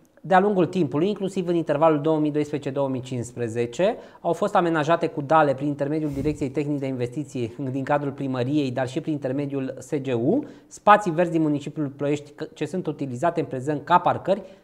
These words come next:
atenție, nefiind cuantificat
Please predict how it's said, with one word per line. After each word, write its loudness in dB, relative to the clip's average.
atenție, 2
nefiind -2
cuantificat -2